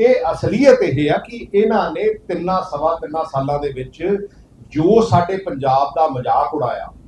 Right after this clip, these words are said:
ਔਰ ਇਹ ਸਮਝਦੇ ਆ ਇਮੋਸ਼ਨਲੀ ਅਸੀਂ, ਮੈਨੂੰ ਲੱਗਦਾ ਕਿ ਬਾਨਵੇਂ ਸੀਟਾਂ ਪੰਜਾਬੀਆਂ ਨੇ ਦਿੱਤੀਆਂ, ਬਦਲਾਅ ਚਾਹੁੰਦੇ ਸੀਗੇ, ਲੇਕਿਨ ਬਦਲਾਅ ਇਹੋ ਜਿਹਾ ਵੀ ਨਹੀਂ ਚਾਹੁੰਦੇ ਸੀ ਕਿ ਪੰਜਾਬ ਨੂੰ ਬਿਲਕੁਲ ਹੀ ਇਸ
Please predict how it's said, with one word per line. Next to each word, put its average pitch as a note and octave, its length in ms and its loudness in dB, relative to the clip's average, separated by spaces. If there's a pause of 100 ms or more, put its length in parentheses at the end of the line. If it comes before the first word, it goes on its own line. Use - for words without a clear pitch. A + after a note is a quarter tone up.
(220)
ਔਰ F#3+ 160 0 (260)
ਇਹ B3 120 8
ਸਮਝਦੇ A#3+ 520 4
ਆ F#3+ 80 6 (420)
ਇਮੋਸ਼ਨਲੀ A3+ 720 4
ਅਸੀਂ, A3 360 -2 (680)
ਮੈਨੂੰ F3+ 260 0
ਲੱਗਦਾ F3+ 300 2 (100)
ਕਿ G#3+ 120 -6
ਬਾਨਵੇਂ E3+ 380 0
ਸੀਟਾਂ D#3+ 400 -4
ਪੰਜਾਬੀਆਂ C#3+ 500 -2
ਨੇ D3+ 140 0
ਦਿੱਤੀਆਂ, C#3+ 420 -2
ਬਦਲਾਅ C3+ 540 0
ਚਾਹੁੰਦੇ G3 360 0
ਸੀਗੇ, A#2 260 -14 (600)
ਲੇਕਿਨ F#3+ 360 -4
ਬਦਲਾਅ D3+ 480 2
ਇਹੋ D#3 280 0
ਜਿਹਾ F#3 180 2
ਵੀ F#3 100 -4
ਨਹੀਂ G3+ 120 2
ਚਾਹੁੰਦੇ F#3 340 -4
ਸੀ F3+ 280 -10 (360)
ਕਿ F#3 100 -6
ਪੰਜਾਬ D3 560 2
ਨੂੰ E3+ 260 -4
ਬਿਲਕੁਲ G#3+ 380 0
ਹੀ F3 120 -2
ਇਸ - 180 0